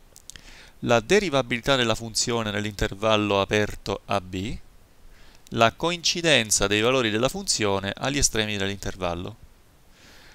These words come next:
La tesi è l'esistenza di un punto C interno da B tale che f' di C è uguale a zero. Per dimostrare il teorema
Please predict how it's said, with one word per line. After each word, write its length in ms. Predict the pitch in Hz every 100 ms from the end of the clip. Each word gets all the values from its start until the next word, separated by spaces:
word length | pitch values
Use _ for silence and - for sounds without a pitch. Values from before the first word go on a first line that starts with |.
| - -
La 180 | 143 185
tesi 440 | 160 151 - -
è 100 | -
l'esistenza 640 | 123 131 - - 156 127 113
di 80 | 120
un 100 | 131
punto 300 | 185 185 214
C 180 | -
interno 400 | 123 110 120 135
da 140 | 175 196
B 240 | 110 104
tale 240 | - 139 139
che 160 | 110
f' 160 | 113 156
di 320 | 110 131 143
C 260 | - 113 107
è 120 | 110
uguale 220 | 101 95
a 60 | 90
zero. 300 | 92 90 98 - - - - - - - - - - - -
Per 200 | - 160
dimostrare 840 | - 147 127 - 127 123 110 104 -
il 180 | 127 117
teorema 640 | 113 104 95 95 113 135